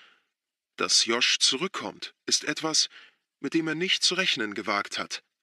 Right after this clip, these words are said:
obwohl Basti im Zweifel immer mehr Optimist als Realist ist. Zu lange schon kennt er Josh mit seinen Macken und Ticks, und eigentlich ist er davon ausgegangen, dass sein Freund sich das nächste Taxi nehmen und heimfahren würde.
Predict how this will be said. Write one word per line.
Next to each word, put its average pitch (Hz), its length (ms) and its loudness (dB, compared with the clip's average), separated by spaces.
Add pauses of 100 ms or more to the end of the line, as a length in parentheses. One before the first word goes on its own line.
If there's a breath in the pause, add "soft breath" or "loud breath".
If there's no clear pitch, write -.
(140)
obwohl 123 280 0
Basti 117 480 0
im 135 120 -6
Zweifel 117 520 2
immer 127 260 0
mehr 107 380 2
Optimist 131 760 -2
als - 360 -2
Realist 110 480 2
ist. - 320 -6 (840 loud breath)
Zu 208 200 2
lange 180 240 0
schon 165 260 4
kennt 160 300 -6
er 101 100 -2
Josh 98 380 2
mit 101 100 -6
seinen 110 300 2
Macken 117 420 -4
und 85 200 -18
Ticks, - 420 2 (380 loud breath)
und 117 420 -2
eigentlich 123 640 2
ist - 160 0
er 127 40 6
davon 117 280 0
ausgegangen, 135 640 -2 (460 loud breath)
dass 127 160 4
sein 117 160 2
Freund 170 420 -4
sich - 320 2
das 120 220 2
nächste 170 340 0
Taxi - 400 0
nehmen 110 400 2 (300 soft breath)
und 147 240 -4
heimfahren 95 600 -4
würde. 92 360 -10